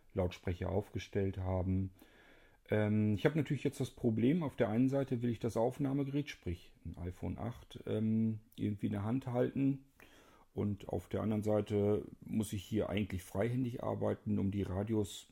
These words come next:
aufzustellen und so weiter. Ich werd also Folgendes versuchen. Ich werd, ich hab einen Pullover mit Reißverschlusstaschen und leg jetzt das iPhone da rein und hoffe, dass das jetzt nicht auslöst.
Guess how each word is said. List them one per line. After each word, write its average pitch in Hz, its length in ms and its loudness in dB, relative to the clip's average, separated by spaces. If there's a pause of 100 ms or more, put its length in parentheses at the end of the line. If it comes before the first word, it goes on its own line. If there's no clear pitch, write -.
(160)
aufzustellen 104 720 -2
und 98 100 0
so 98 140 -2
weiter. 101 340 2 (640)
Ich 110 160 0
werd 135 160 8
also 120 160 4
Folgendes 135 440 6
versuchen. 135 420 2
Ich - 160 -2
werd, 123 340 2
ich - 80 -8
hab - 160 0
einen 113 320 4
Pullover 123 440 4
mit 117 300 4 (120)
Reißverschlusstaschen 113 1200 0 (200)
und 110 300 -4
leg 113 320 -2
jetzt - 260 -4
das 101 220 -6
iPhone 123 380 0
da 113 260 -2
rein 120 480 0
und - 260 -6
hoffe, 170 380 -2 (220)
dass 110 320 0
das 120 180 -8
jetzt - 220 -6
nicht 123 280 0
auslöst. 95 760 0